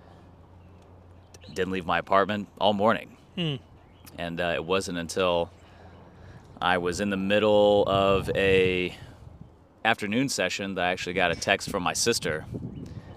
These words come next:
Speaker 1: about it. And I was like, "I have no idea what's going on." So that was, that was pretty wild, pretty wild to
Speaker 2: Mm.
Speaker 1: think, you know, just a place that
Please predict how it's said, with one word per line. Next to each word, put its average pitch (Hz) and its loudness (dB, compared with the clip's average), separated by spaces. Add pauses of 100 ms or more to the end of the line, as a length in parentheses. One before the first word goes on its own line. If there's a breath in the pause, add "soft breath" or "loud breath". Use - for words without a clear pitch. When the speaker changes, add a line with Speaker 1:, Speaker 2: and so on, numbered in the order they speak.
Speaker 1:
about 80 0
it. 65 -6 (180)
And 80 -12
I 82 -10
was 80 -10
like, 57 -10 (240)
"I 98 -4
have 73 -8
no 87 -4
idea 98 0
what's 92 -6
going 95 2
on." 87 -2
So 87 -2
that 90 2
was, 101 -2 (420 loud breath)
that - -4
was 110 0
pretty 120 0
wild, 95 4 (280)
pretty 110 -4
wild 98 4
to 85 -4
Speaker 2:
Mm. - -14
Speaker 1:
think, 90 0
you 78 -8
know, 80 -4
just 78 -8
a - -10
place 90 0
that 85 0